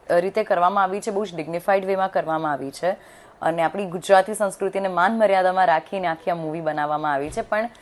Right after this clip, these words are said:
અ, at the end of the movie, ઓડિયન્સ એક મેસેજ કે પછી એક food for the thought, એક વિચાર લઈને નીકળશે થિયેટરમાંથી, એવી મારી આશા છે.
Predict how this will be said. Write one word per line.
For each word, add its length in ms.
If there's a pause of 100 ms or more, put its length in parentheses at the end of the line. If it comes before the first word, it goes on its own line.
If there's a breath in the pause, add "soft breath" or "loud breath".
(320 loud breath)
અ, 640
at 40
the 180
end 220
of 120
the 80
movie, 360 (200)
ઓડિયન્સ 380 (120)
એક 200 (140)
મેસેજ 640
કે 100
પછી 280
એક 60 (200)
food 120
for 220
the 140
thought, 300 (120)
એક 80 (380 loud breath)
વિચાર 440
લઈને 440
નીકળશે 460
થિયેટરમાંથી, 720
એવી 120
મારી 260
આશા 300
છે. 200